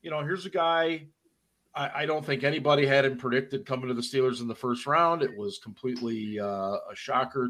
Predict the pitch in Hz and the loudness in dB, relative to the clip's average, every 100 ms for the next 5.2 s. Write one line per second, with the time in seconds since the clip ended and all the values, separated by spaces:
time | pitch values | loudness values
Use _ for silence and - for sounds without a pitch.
0 | 123 101 92 92 110 131 170 170 - - | -4 -6 -6 -10 -4 2 2 2 -8 -14
1 | _ _ _ _ - 104 104 101 101 98 | _ _ _ _ -8 -6 -2 -2 -4 -8
2 | _ _ - 120 120 120 107 101 135 123 | _ _ -4 -2 0 0 0 -2 0 0
3 | 95 110 107 117 143 147 123 120 113 101 | -2 -6 0 4 4 4 6 6 6 0
4 | 104 101 113 107 110 - 107 127 120 104 | -2 -2 0 2 0 0 2 2 0 -2
5 | 107 104 | -2 -4